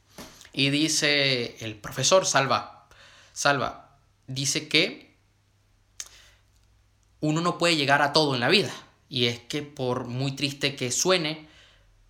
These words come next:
uno no lo puede hacer todo, todo, todo. O sea, por ejemplo, yo ahorita mismo estoy haciendo un directo, pero no puedo a la vez escribir un artículo para mi blog.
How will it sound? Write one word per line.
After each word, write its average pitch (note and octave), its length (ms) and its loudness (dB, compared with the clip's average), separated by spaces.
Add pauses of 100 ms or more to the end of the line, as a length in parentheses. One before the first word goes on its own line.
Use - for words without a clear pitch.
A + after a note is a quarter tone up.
(240)
uno C#3 480 -2
no F3 140 2
lo E3+ 140 0
puede E3 160 0
hacer D3+ 380 -2
todo, D#3+ 320 4
todo, D3 260 -2
todo. E3+ 200 2
O - 680 -20
sea, A2 300 -16 (100)
por A2+ 140 -8
ejemplo, C#3 400 0
yo C3+ 160 0
ahorita C3+ 320 0
mismo D#3+ 680 0 (320)
estoy - 160 -4
haciendo C#3+ 220 -2
un D#3+ 60 0
directo, F3 440 2
pero D3+ 140 2
no D#3+ 180 0
puedo E3 460 4
a B2+ 100 4
la B2 160 0
vez D#3 520 0 (760)
escribir D#3+ 880 0 (1040)
un E3+ 140 0
artículo D#3 580 2
para A#2+ 180 4
mi C3 100 0
blog. B3 340 4